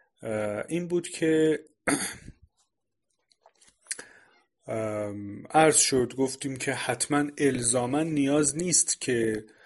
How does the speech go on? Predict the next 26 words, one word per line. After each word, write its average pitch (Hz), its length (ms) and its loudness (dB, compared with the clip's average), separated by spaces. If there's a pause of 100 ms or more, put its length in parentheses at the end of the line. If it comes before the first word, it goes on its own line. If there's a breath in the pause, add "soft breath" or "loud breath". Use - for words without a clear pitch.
(280 soft breath)
شخص - 520 0
حقوقی 113 600 -2
جرمی 123 440 -2
رو 110 140 -2
که - 240 -10
انجام 107 540 -8
می‌ده 127 500 -2
در 120 260 -2
راستای 113 640 0
موضوع 131 400 -4
فعالیتش 113 840 -2
باشه. 104 360 -8
ممکنه 120 420 -8
خارج 151 420 2
از 143 160 4
موضوع 117 340 -4
فعالیت 113 680 -2
اون 113 100 -8
شخص 120 360 -4
حقوقی 110 300 -4
باشه 165 300 -4
ولی 120 240 -2
مرتکب 110 580 -6
جرم 143 380 -2
بشه 127 280 -8
و 120 240 -4